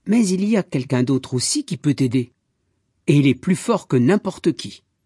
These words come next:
Tu sais qui c'est ? Oui, c'est Jéhovah. Parlons d'un personnage de la Bible qui n'avait pas peur,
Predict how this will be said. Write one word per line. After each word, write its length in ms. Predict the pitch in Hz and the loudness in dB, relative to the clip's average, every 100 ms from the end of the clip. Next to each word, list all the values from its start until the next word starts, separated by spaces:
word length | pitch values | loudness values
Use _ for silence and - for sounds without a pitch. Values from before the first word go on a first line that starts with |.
| _ _ _ | _ _ _
Tu 120 | - 120 | -12 -4
sais 180 | 180 | -2
qui 140 | 175 180 | -2 -2
c'est ? 260 | - 254 - _ _ _ _ _ _ _ _ _ _ _ - | -2 -4 -6 _ _ _ _ _ _ _ _ _ _ _ -10
Oui, 400 | 101 139 135 113 _ _ - | 0 2 2 0 _ _ -14
c'est 340 | - - 127 | -8 -2 -2
Jéhovah. 640 | 113 110 110 101 92 87 _ _ _ _ _ _ _ _ _ _ _ _ _ _ _ _ _ - | 0 -4 -6 -8 -12 -16 _ _ _ _ _ _ _ _ _ _ _ _ _ _ _ _ _ -6
Parlons 360 | 202 196 233 196 | -4 0 0 2
d'un 180 | 131 | 0
personnage 640 | 120 170 - 151 131 107 101 | 0 -4 -2 2 2 0 -2
de 100 | 127 | -2
la 140 | 139 | 0
Bible 400 | 147 220 196 143 | 0 0 0 -2
qui 140 | - 156 | 0 0
n'avait 260 | 147 185 | 2 0
pas 160 | - 127 | 0 -2
peur, 560 | - 127 151 180 - | 0 0 0 -4 -8